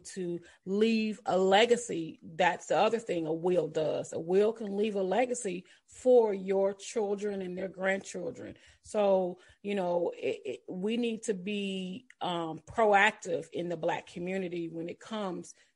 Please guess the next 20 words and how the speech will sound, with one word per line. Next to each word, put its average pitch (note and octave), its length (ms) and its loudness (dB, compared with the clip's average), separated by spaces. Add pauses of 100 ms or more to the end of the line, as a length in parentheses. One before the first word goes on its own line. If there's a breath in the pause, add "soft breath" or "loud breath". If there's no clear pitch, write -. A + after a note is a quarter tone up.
(160)
to G#3+ 80 -4
leaving G3 560 -2
wealth - 420 0 (360 soft breath)
instead F3 420 2
of E3 120 0
leaving D#3+ 640 -4
debt. - 400 2 (1000)
Um, C#3+ 480 -10 (720)
that's, E3+ 340 4
and, E3+ 160 0
and, F#3+ 280 2
and G#3 100 4
I B3+ 60 8
know B3+ 140 6
that's - 180 6
another F3 400 2
whole B3+ 440 12
nother B3 200 4
topic, B3 480 0 (320 soft breath)
but F#3 340 8